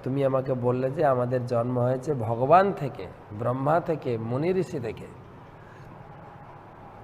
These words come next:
জানো, স্কুলে পড়লাম, ডারউইন যে থিওরি দিয়েছেন,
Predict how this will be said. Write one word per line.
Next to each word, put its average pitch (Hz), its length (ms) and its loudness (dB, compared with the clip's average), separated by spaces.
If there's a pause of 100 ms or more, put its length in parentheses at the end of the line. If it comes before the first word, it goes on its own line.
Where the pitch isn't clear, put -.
(880)
জানো, 156 400 10
স্কুলে 190 480 4
পড়লাম, 143 440 6 (2000)
ডারউইন 139 540 4
যে 147 160 2 (100)
থিওরি 151 460 2
দিয়েছেন, 107 460 -2